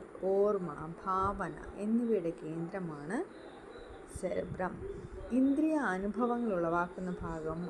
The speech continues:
ഐച്ഛിക ചലനങ്ങളെ നിയന്ത്രിക്കുന്നു. ഭാഗമെല്ലാം സെറിബ്രം. ഐച്ഛിക ചലനം എന്ന് പറഞ്ഞാൽ നമുക്ക് ഇഷ്ടമുള്ള ചലനം, നമ്മുടെ ആ ഒരു, ആ, പേപ്പർ എടുക്കാൻ വേണ്ടി കൈ നീട്ടുക, അത് ഐച്ഛിക ചലനമാണ്.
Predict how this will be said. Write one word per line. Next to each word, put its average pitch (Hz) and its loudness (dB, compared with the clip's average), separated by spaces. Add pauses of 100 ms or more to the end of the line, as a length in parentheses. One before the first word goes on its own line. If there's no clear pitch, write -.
(140)
ഐച്ഛിക 254 0
ചലനങ്ങളെ 160 -2
നിയന്ത്രിക്കുന്നു. 160 -6 (540)
ഭാഗമെല്ലാം 180 0
സെറിബ്രം. 208 2 (140)
ഐച്ഛിക 277 4
ചലനം 180 2
എന്ന് 196 2
പറഞ്ഞാൽ 185 0
നമുക്ക് 220 4 (540)
ഇഷ്ടമുള്ള 285 6
ചലനം, 202 6
നമ്മുടെ 226 8 (220)
ആ - 6
ഒരു, 220 8 (200)
ആ, 208 2 (840)
പേപ്പർ 226 10
എടുക്കാൻ 202 8
വേണ്ടി 202 2
കൈ 208 4
നീട്ടുക, 196 0
അത് 208 4
ഐച്ഛിക 233 6
ചലനമാണ്. 160 -2